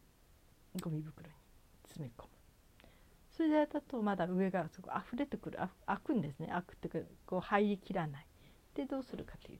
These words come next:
と、そのビニールの上からきれいなところに体重をかけて踏むんですね。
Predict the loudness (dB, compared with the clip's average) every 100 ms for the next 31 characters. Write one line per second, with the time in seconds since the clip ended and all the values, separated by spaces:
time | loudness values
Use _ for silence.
0 | -14 -14 -14 -20 -20 -20 -20 -14 -12 -12
1 | -16 -20 -20 -20 -20 -20 -20 -20 -20 -20
2 | -20 -8 -2 0 0 -4 -12 -20 -20 -20
3 | -20 -18 -4 0 0 -2 -8 -6 -2 -2
4 | -4 -10 -14 -10 -10 -10 -14 -20 -20 -20
5 | -20 -20 -20 -20 -14 2 4 4 2 -2
6 | -6 -10 -16 -6 0 0 0 -4 -8 -10